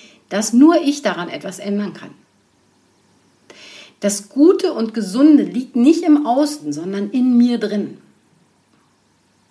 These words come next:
Also dieses ganze Außen rumgesuche, Gehudel und unterwegs sein und sich verlustieren und bespaßen, das hat mich eigentlich nur immer weiter von mir weggeführt. Und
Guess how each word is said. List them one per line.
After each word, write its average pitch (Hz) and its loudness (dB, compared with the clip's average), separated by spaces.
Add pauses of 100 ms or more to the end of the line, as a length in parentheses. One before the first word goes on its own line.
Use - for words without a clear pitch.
(540)
Also 190 -6
dieses 190 -6
ganze 269 2 (160)
Außen 254 2
rumgesuche, 233 0
Gehudel 233 0
und 208 0
unterwegs 196 -6
sein 214 0
und 185 -6
sich - -14 (300)
verlustieren 233 0
und 185 -4
bespaßen, 202 -2 (600)
das - -4 (480)
hat 240 -6
mich 262 2
eigentlich 233 0
nur 240 4
immer 208 2
weiter 202 -2
von 202 -6
mir 185 -4
weggeführt. 165 -12 (920)
Und 233 2